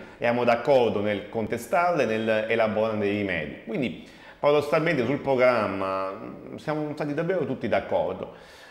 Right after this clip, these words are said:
Ehm, non era quello, molte volte si litigava, adesso siamo andati in, all'unisono, quindi da quel punto di vista fortunatamente c'è stata una grande sintonia tra le forze che hanno partecipato a questa coalizione,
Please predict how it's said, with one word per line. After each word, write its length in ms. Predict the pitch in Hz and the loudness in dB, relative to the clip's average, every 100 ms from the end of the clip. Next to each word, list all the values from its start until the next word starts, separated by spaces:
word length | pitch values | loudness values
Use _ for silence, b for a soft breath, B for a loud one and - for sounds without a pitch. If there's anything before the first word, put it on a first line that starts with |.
| B - | B -6
Ehm, 1040 | - 143 151 156 156 156 156 160 170 170 - 165 - - | 0 2 4 2 2 0 -2 -4 -6 -8 -12 -16 -16 -10
non 220 | 165 175 | -4 -2
era 180 | 180 156 | -2 -2
quello, 380 | 151 156 117 110 | 0 0 2 0
molte 260 | 120 143 160 | 0 2 4
volte 380 | 175 - - - | 4 4 0 -2
si 100 | 117 | -4
litigava, 640 | 113 117 120 117 110 107 | -2 2 6 6 6 4
adesso 260 | 151 - - | 2 -4 -4
siamo 200 | 107 104 | -4 -2
andati 340 | 107 104 113 | -2 -4 -6
in, 100 | 113 | -2
all'unisono, 840 | 110 120 131 117 - 98 92 92 - | 0 0 0 -2 -2 -4 -4 -8 -8
quindi 220 | 135 120 | -4 -2
da 100 | 104 | -2
quel 140 | 120 131 | -2 -2
punto 280 | 135 127 127 | -4 -2 -2
di 80 | |
vista 680 | 139 143 127 110 101 - - - | 0 -2 -2 -4 -4 -8 -18 -12
fortunatamente 760 | 123 123 123 110 117 120 117 | -6 -6 -2 0 0 0 -4
c'è 60 | 95 | -6
stata 180 | - 101 | -6 -4
una 80 | 104 | -2
grande 200 | 117 113 | -2 -2
sintonia 540 | 110 92 110 104 90 | -4 -2 -2 -2 -4
tra 120 | 92 | -2
le 100 | 95 | -4
forze 440 | 92 101 - 98 - B B - | -2 -4 -4 -6 -6 B B -8
che 60 | |
hanno 100 | 104 | -6
partecipato 480 | 104 98 104 110 104 | -4 -4 -4 0 0
a 40 | |
questa 260 | 98 95 98 | 0 -6 -4
coalizione, 600 | 98 98 - 95 85 | -4 -4 -4 -4 -4